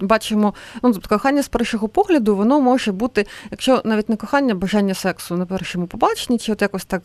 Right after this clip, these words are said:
зустрілися. Е, це така, те, що як от інтерплей, це така, е, взаємодія того, що ми бачимо, ага,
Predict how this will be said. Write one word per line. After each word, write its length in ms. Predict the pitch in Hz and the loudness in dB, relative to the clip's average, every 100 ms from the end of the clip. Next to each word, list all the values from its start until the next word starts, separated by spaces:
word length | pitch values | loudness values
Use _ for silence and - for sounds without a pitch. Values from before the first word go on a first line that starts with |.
| - | -4
зустрілися. 720 | 190 196 - 190 180 - 156 - - - | -2 -2 0 0 2 -2 -6 -8 -14 -2
Е, 140 | 202 | 0
це 120 | 208 285 | 2 0
така, 340 | 269 - 247 | -2 0 0
те, 140 | 240 | 0
що 140 | 208 196 | -6 -8
як 60 | - | -12
от 60 | - | -6
інтерплей, 560 | 190 180 180 208 311 359 | -6 -4 -6 -2 -2 -2
це 140 | - | -6
така, 300 | - - 175 - | -14 -8 -6 -6
е, 40 | 180 175 | -8 -8
взаємодія 720 | - 180 214 220 220 226 262 220 | -6 0 2 2 0 -2 -2 0
того, 320 | 220 196 190 | -2 -4 -6
що 180 | - 254 | -4 -2
ми 60 | |
бачимо, 380 | 254 214 196 208 | 0 -2 -2 -2
ага, 260 | 214 175 | 0 -2